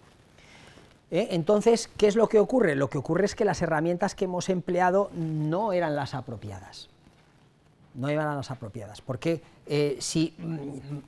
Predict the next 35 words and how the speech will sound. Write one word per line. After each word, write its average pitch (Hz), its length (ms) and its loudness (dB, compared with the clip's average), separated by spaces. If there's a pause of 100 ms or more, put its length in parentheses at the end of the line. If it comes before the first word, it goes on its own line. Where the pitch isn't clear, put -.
(120)
rompes 202 680 2
a-, 190 200 6
eh, 160 640 0
por 160 120 2
hidrólisis 151 520 0
enzimática, 233 720 -2 (180)
no 180 240 2
ves 185 220 0
los 175 160 -4
aromas 151 340 0
de 127 80 -4
verdad. 98 280 -10 (580)
Si 226 260 2
rompes 269 460 6
por 190 180 0
hidrólisis 147 580 0
ácida, 214 360 0 (180)
que - 80 -12
es 107 80 -8
lo 110 140 -8
que 110 80 -10
parece 120 320 -4
que - 100 -14
hace 110 320 -12
en 156 80 -4
el 196 100 -6
vino, 262 300 -4 (380)
generalmente 175 580 -2
las 139 180 -8
condiciones 156 760 -4
que - 140 -6
empleábamos 139 540 -2
eran 107 260 -6
tan 262 280 4
agresivas 208 680 -8